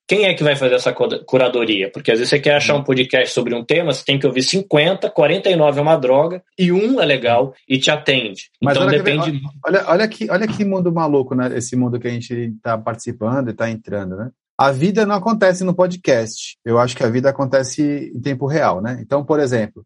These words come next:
Speaker 2: e ela, e, e não tem curador pra vida, né? As coisas vão acontecendo. Você pega um carro, eu vou dirigir um carro daqui até São Paulo, vou subir a serra. O que eu vejo pela minha janela é a vida. Se eu filmar o que eu estou pa-, vivendo e publicar, virou um material de que possa ser distribuído a qualquer,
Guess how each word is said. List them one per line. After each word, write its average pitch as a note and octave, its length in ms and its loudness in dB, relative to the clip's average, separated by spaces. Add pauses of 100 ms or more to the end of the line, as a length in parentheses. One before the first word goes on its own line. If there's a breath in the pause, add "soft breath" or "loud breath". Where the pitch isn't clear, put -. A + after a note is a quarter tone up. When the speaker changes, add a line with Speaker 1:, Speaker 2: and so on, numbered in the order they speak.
Speaker 2:
e C3 80 4
ela, B2+ 200 4
e, B2 240 0
e A#2+ 60 -2
não C3 120 0
tem D3 100 0
curador E3 380 2
pra A#2+ 140 0
vida, G#2+ 200 0
né? A2 120 0
As A2 100 -4
coisas A2 220 -2
vão B2 80 -2
acontecendo. A#2+ 480 -6 (200)
Você C3+ 160 2
pega F#3+ 220 4
um F#3 120 0
carro, F#3 260 4
eu F3+ 60 2
vou F3 120 0
dirigir E3+ 320 -2
um E3+ 60 0
carro E3+ 260 2
daqui E3 380 0
até E3+ 180 0
São E3 240 -2
Paulo, B2 320 2
vou G#2+ 160 -4
subir B2 260 -2
a A#2+ 60 0
serra. G#2+ 460 -4 (160)
O B2+ 60 -8
que F#3+ 80 4
eu G3 60 4
vejo A3 220 0
pela G#3 160 2
minha F#3+ 140 2
janela D#3+ 240 2
é F#3 60 6
a G#3+ 40 2
vida. E3+ 400 0 (180)
Se - 240 -4
eu C#4 140 4
filmar F3+ 800 2 (220)
o C3 80 -2
que C#3 140 0
eu D3+ 60 4
estou D3 260 0
pa-, D3 140 0
vivendo C3 720 0 (120)
e D3 80 4
publicar, F3 760 2 (180)
virou D3+ 400 2
um E3 80 -2
material E3 500 0
de D3+ 80 -8
que - 120 -8
possa D#3+ 260 0
ser D#3 140 -2
distribuído D#3 440 0
a D3+ 40 -2
qualquer, D#3+ 340 0